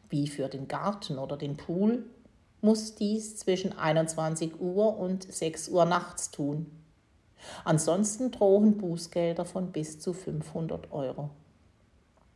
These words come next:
Es gibt erste Anzeichen dafür, dass Einschränkungen dieser Art auch in Teilen Deutschlands Realität werden könnten. Zu beobachten ist das bereits in Brandenburg im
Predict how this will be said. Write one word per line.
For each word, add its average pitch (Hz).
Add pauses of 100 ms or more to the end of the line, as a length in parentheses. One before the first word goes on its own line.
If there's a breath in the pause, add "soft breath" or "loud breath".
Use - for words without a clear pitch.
(1200 loud breath)
Es 180
gibt -
erste 165
Anzeichen 151
dafür, 143
dass 139
Einschränkungen 156
dieser 165
Art 175
auch 170
in 180
Teilen 170
Deutschlands 160
Realität 151
werden 135
könnten. 139 (960 loud breath)
Zu 233
beobachten 170
ist 190
das -
bereits 180
in 185
Brandenburg 170
im 165